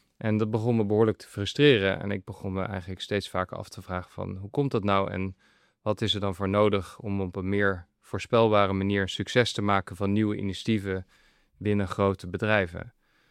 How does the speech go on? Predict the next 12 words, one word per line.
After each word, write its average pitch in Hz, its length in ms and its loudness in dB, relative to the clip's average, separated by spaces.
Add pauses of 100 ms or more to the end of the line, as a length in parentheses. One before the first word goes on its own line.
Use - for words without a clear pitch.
(220)
Nou, 90 200 -6
die 117 180 2
centrale 113 560 4
vraag, 107 580 2 (160)
eh, 92 400 -6 (100)
die 101 140 -6
heet 101 240 -2
in 95 120 -4
vaktermen 95 640 -2
in - 60 -6
innovatiewetenschap, 95 1700 -2
eh, 101 140 -10